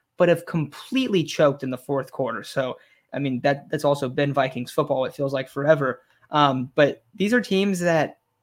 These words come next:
they, they're in it. Like, they're close. The Panthers, I wouldn't,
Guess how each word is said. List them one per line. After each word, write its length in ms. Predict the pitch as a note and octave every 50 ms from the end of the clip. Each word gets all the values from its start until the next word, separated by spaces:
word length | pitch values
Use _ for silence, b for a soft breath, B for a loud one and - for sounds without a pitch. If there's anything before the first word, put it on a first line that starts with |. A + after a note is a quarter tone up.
| _ _ _ -
they, 340 | C#3+ D3 E3+ G3 - - -
they're 160 | D#3+ E3+ F#3+
in 120 | G3 A3 C#4
it. 180 | D4 - -
Like, 200 | C#3 C#3+ D3 D3
they're 160 | - E3 G3 G#3
close. 540 | - - F#3 G#3+ C#4 C#4+ - - - - _ _
The 80 | - E3
Panthers, 480 | D#3+ F#3 F#3+ G#3 G#3+ G#3+ A#3 A3+ A3 -
I 120 | - D#3+
wouldn't, 280 | F3 G3+ G#3 F#3 -